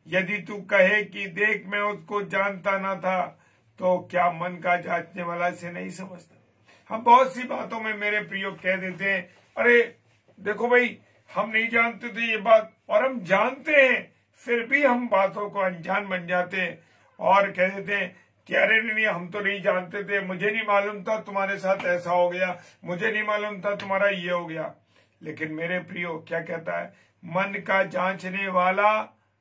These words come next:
वाला इसे नहीं समझता।"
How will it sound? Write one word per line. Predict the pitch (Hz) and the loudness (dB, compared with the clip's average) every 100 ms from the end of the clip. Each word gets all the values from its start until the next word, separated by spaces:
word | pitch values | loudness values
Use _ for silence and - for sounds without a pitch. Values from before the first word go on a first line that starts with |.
| _ _ _ _ _ _ _ 180 | _ _ _ _ _ _ _ -4
वाला | 165 190 208 208 | 4 4 6 2
इसे | 190 185 180 | 0 -8 -8
नहीं | 170 170 | -8 -8
समझता।" | 180 180 175 - 82 - - | -2 -2 -2 -8 -14 -16 -18